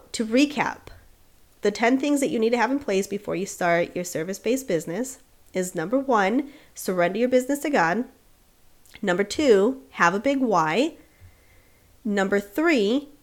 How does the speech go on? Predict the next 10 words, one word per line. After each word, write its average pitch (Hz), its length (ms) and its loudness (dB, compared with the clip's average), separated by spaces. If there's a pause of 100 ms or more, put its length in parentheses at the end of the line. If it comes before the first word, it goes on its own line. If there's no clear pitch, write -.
(100)
have 208 180 4
a 208 60 2
clear 247 460 0
understanding 220 880 -2
of 196 140 -2
the 190 100 0
audience 214 440 0
you're 294 80 -2
serving. 175 560 -4 (920)
Four, 247 680 4